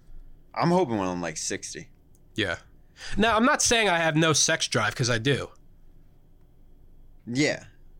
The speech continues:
Speaker 2: Like, I'm not saying, like, let me, let me f-, say, like, if I'm on a
Speaker 1: Think
Speaker 2: date,
Speaker 1: it's sloping
Speaker 2: even though
Speaker 1: already?
Speaker 2: if, huh?
Speaker 1: Think it's sloping already, or no?
Speaker 2: No, no, no, it's
Speaker 1: No.
Speaker 2: not sloping.
Speaker 1: All right.
Speaker 2: Like, the only thing I would say is, like, I'm not, I won't go out of my way for an ass. Like, I'll appreciate an ass, but I'm not,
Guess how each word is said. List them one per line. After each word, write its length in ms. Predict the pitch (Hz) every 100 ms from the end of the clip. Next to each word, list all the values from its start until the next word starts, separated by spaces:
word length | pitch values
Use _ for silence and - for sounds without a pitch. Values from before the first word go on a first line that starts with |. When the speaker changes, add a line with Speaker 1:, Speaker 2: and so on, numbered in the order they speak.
| -
Speaker 2:
Like, 300 | - 170 160 165
I'm 100 | 208
not 160 | 214
saying, 160 | - 180
like, 240 | 175 170
let 180 | 180 196
me, 200 | 226 196
let 160 | 170 190
me 80 |
f-, 200 | 196 -
say, 280 | - - 123 113
like, 260 | 120 110
if 100 | 135
I'm 140 | 180 202
on 100 | 220
a 60 |
Speaker 1:
Think 160 | 170 160
Speaker 2:
date, 60 | 170
Speaker 1:
it's 120 | 160
sloping 340 | 147 139 156
Speaker 2:
even 140 | 262 269
though 120 | 262
Speaker 1:
already? 160 | 240 285
Speaker 2:
if, 120 | -
huh? 280 | - 156 180 226
Speaker 1:
Think 180 | - 127
it's 100 | 123
sloping 400 | - 117 120 165
already, 400 | 170 180 208 254 - -
or 100 | 110
no? 180 | 95 85 - - -
Speaker 2:
No, 420 | 185 185 156 110
no, 300 | 104 127 110
no, 240 | 104 101
it's 160 | 104 -
Speaker 1:
No. 80 | 147
Speaker 2:
not 100 | -
sloping. 440 | - 117 113 110
Speaker 1:
All 60 | 101
right. 180 | 107
Speaker 2:
Like, 220 | 139 143 113 - -
the 120 | 175
only 160 | 185 185
thing 160 | 180
I 40 | 165
would 120 | 143
say 180 | - 156
is, 80 | 139
like, 160 | 135
I'm 120 | 131
not, 180 | 143 135 -
I 100 | 127
won't 180 | 139
go 140 | 117 127
out 120 | 123
of 80 | 117
my 120 | 110
way 200 | 104 117
for 380 | - - 120 127
an 80 | 101
ass. 460 | 95 110 - - - - - - - - -
Like, 120 | 131
I'll 100 | 139
appreciate 500 | 127 - 143 - 120
an 80 | 113
ass, 220 | 113 120
but 140 | - 113
I'm 80 | 123
not, 180 | 120